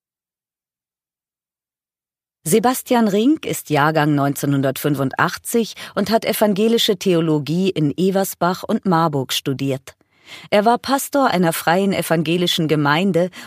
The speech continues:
und hat an der Philipps-Universität Marburg über Friedrich Schleiermacher promoviert.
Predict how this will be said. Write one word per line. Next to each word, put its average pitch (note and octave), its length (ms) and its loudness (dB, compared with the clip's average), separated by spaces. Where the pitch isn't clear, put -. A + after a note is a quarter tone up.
und D#3 140 -4
hat F3+ 200 0
an E3 100 0
der D#3 120 2
Philipps-Universität F3+ 1200 -2
Marburg F3 560 0
über A3 240 2
Friedrich G3+ 500 -2
Schleiermacher D3 720 0
promoviert. E3+ 800 -4